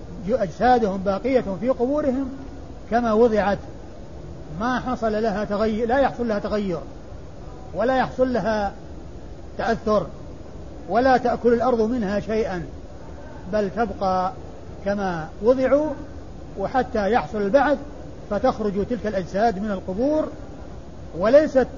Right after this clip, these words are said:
تجتمع وهي متفرقة كما يحصل لغيرهم. أما غير الأنبياء فلم يأتي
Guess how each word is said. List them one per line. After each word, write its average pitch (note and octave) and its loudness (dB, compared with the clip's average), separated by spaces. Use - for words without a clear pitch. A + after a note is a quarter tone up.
تجتمع G#3+ 4
وهي G3+ 2
متفرقة G#3 0
كما G3+ -4
يحصل F#3+ -4
لغيرهم. B3 2
أما B3+ 0
غير A3+ 6
الأنبياء G#3+ 0
فلم D4+ 6
يأتي G#3 2